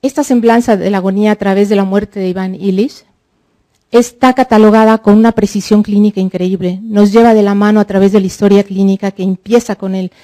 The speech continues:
acto de la muerte, sigue con la, con los antecedentes, sin duda, y sigue al momento cumbre de pasmar cada uno de las sensaciones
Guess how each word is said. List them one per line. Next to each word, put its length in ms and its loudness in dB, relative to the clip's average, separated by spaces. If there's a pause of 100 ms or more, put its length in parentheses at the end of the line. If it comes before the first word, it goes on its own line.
(140)
acto 320 -2
de 80 2
la 100 0
muerte, 400 -2
sigue 240 -2
con 200 -6
la, 80 -8
con 280 0
los 140 -4
antecedentes, 760 -8
sin 240 -10
duda, 260 -2 (380)
y 80 -6
sigue 200 0
al 120 4
momento 460 -2
cumbre 520 0 (480)
de 500 -6
pasmar 540 -4
cada 320 2
uno 320 0
de 100 -4
las 320 -12 (140)
sensaciones 960 -4